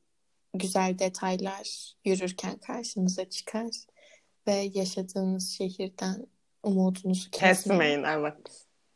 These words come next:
Speaker 2: Ve fark
Speaker 1: Ve
Speaker 2: edin.
Speaker 1: fark edin. Farkına varmak isteyin.
Speaker 2: Ve mesela şey
Speaker 1: Çünkü
Speaker 2: yani bunu hani kayda almak yani.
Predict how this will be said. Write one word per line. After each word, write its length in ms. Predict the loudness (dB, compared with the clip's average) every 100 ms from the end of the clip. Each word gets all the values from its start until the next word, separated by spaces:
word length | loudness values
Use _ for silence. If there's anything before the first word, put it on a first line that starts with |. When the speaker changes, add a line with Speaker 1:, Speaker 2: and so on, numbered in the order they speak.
| 0
Speaker 2:
Ve 160 | 2 4
fark 400 | 6 6 8 8
Speaker 1:
Ve 40 |
Speaker 2:
edin. 360 | 6 6 2 -2 -12 _ _ _ _ -20 _ _
Speaker 1:
fark 380 | -2 -2 -2 -4
edin. 220 | -4 -6 _ _ 0
Farkına 440 | 2 2 4 4
varmak 440 | 6 6 4 0
isteyin. 540 | -4 -10 -4 -2 4 10
Speaker 2:
Ve 160 | 12
mesela 260 | 10 6 2
şey 180 | 2 4
Speaker 1:
Çünkü 200 | 6 6
Speaker 2:
yani 280 | 4 2 6
bunu 380 | 8 8 4 0 6
hani 140 | 8
kayda 420 | 12 12 12 12 12
almak 520 | 10 6 2 -4 -4
yani. 400 | -4 -2 -2 -4